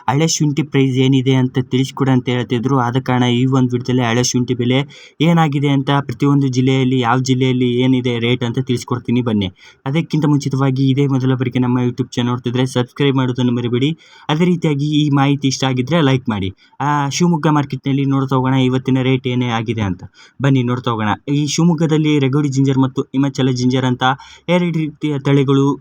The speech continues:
ಬರ್ತಾವಂತ ನಾನು already ತಿಳಿಸ್ಕೊಟ್ಟಿದ್ದೀನಿ. ಹಾಗಾದ್ರೆ ರೆಗೋಡಿ ಜಿಂಜರ್ ಪ್ರೈಸ್ ಏನಾಗಿದೆ ಅಂತ ಈ ಒಂದು ವಿಡಿಯೋದಲ್ಲಿ ನೋಡ್ತಾ ಹೋಗೋಣ ಬನ್ನಿ.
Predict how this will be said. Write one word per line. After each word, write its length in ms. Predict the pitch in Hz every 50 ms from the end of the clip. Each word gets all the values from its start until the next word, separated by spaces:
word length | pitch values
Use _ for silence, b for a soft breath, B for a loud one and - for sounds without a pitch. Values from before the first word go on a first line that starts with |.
| -
ಬರ್ತಾವಂತ 400 | 131 131 127 - 139 131 131 127
ನಾನು 320 | 131 127 123 113 117 131 131
already 320 | 131 135 131 135 135 135
ತಿಳಿಸ್ಕೊಟ್ಟಿದ್ದೀನಿ. 600 | - 131 135 135 - - 131 131 123 131 131 143 139 - -
ಹಾಗಾದ್ರೆ 360 | 123 123 135 131 127 131 135
ರೆಗೋಡಿ 360 | 131 143 139 127 165 170 165
ಜಿಂಜರ್ 380 | 139 139 135 135 131 143 135 139 131 B B B B B B B B -
ಪ್ರೈಸ್ 280 | 170 170 190 156 160
ಏನಾಗಿದೆ 420 | 165 156 156 147 147 135 143 135 143
ಅಂತ 220 | 139 135 131 135
ಈ 180 | 139 131 135 135
ಒಂದು 220 | 131 135 139 135
ವಿಡಿಯೋದಲ್ಲಿ 340 | 131 123 127 - 131 135 131
ನೋಡ್ತಾ 280 | 131 123 117 - 123
ಹೋಗೋಣ 180 | 123 123 123 131
ಬನ್ನಿ. 300 | 123 120 101 101 98